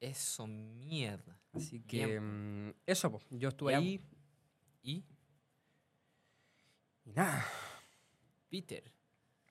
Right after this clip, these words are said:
Speaker 2: Bueno, sí.
Speaker 1: ¿Ya la tiraste?
Speaker 2: Sí. Bueno, y después de eso, después de Francia, que me tocó volver un poquito en forma,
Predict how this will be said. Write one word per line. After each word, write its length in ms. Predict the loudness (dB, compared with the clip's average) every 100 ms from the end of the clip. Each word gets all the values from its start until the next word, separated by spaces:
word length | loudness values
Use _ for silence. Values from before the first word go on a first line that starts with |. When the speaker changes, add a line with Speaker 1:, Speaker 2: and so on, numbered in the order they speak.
| _ -16 -2
Speaker 2:
Bueno, 220 | -2 -2 -14 _
sí. 140 | -6 -6 -6 _
Speaker 1:
¿Ya 120 | 2 4
la 120 | 6
tiraste? 480 | 6 4 4 -16 -20 _ _ -2
Speaker 2:
Sí. 500 | 6 8 6 2 -8 _ _ -6
Bueno, 240 | -2 -2
y 100 | 0
después 380 | -2 -2 -2 2
de 120 | 4 4
eso, 220 | 4 0
después 240 | 0 -2
de 100 | -2 2
Francia, 600 | 4 4 2 0 0 0
que 140 | -6
me 100 | -4
tocó 280 | -4 2 6
volver 320 | 6 6 2
un 80 | 0
poquito 240 | 0 0
en 80 | 2
forma, 340 | 4 6 4